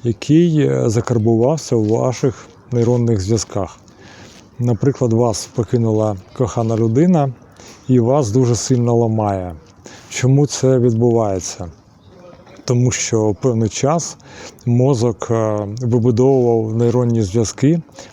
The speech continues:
пов'язані саме з вами і з тією людиною, і з вашими, е, е, планами, з вашим досвідом, який ви проживали разом, з вашими перспективами, які ви собі малювали на двох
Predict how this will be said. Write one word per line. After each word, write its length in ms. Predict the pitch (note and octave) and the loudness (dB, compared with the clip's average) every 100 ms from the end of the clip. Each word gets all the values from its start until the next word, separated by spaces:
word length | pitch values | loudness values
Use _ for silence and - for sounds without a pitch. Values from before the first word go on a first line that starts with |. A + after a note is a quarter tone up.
| - | -4
пов'язані 640 | A#2 A#2 D3 D#3 C#3 A#2+ | 2 2 2 0 0 0
саме 680 | - C3 A#2+ A2+ G#2+ G#2+ A2 | -2 -2 -2 0 0 0 0
з 120 | F#2+ | 0
вами 400 | G#2 B2+ F3 B2 | 0 2 2 0
і 40 | G#2+ | -4
з 60 | |
тією 380 | - G#2+ A2+ C3 | -4 0 2 4
людиною, 640 | C3 A#2 A#2+ G#2 F#2+ F#2 - - - | 2 2 0 0 -4 -6 -12 -20 -8
і 60 | A2 | -4
з 80 | |
вашими, 540 | G#2 A#2 - G#2+ G#2 F#2 - - - - - - - - - - - - | -2 -2 -4 -6 -4 -8 -14 -20 -20 -20 -20 -20 -20 -20 -20 -20 -20 -12
е, 40 | A#2 G#2 G2+ G2+ G2 E2+ - - - - - - - - - - - | -8 -6 -6 -8 -12 -16 -20 -20 -20 -20 -20 -20 -20 -20 -18 -16 -10
е, 320 | G2 F#2+ F#2 F2 - - | -8 -8 -10 -12 -18 -4
планами, 560 | A#2+ C3+ F3+ E3 D#3 C#3 | 0 2 2 2 2 -2
з 140 | G2+ | -2
вашим 560 | A#2 A#2+ - A2 G2 G2 | 0 0 -2 -4 -4 -2
досвідом, 600 | A2+ D3 - E3 D#3+ D3+ | 0 0 0 2 2 2
який 240 | C3 - | 0 2
ви 100 | B2+ | 0
проживали 640 | A#2 A#2+ G2 A#2 A#2+ A2+ A2+ | 0 -2 0 2 2 2 2
разом, 440 | A2+ F#2+ A#2 G#2+ - - - - - | 0 2 0 0 -6 -16 -20 -20 -8
з 100 | G2+ | -2
вашими 420 | B2 - A#2 A2+ | -2 0 -2 -2
перспективами, 960 | G2 A2 - G#2 - D3 F3+ F3+ E3 D3+ | -2 -6 -4 -8 0 2 4 4 4 4
які 260 | C3+ - C3+ | 2 2 2
ви 120 | A#2+ | 2
собі 280 | - A#2 B2 | 0 2 2
малювали 640 | A#2+ A#2+ A#2+ B2 A#2 A2+ | 2 2 4 2 2 0
на 120 | A#2+ | 2
двох 400 | A2+ A2+ A#2 - | 2 4 2 -2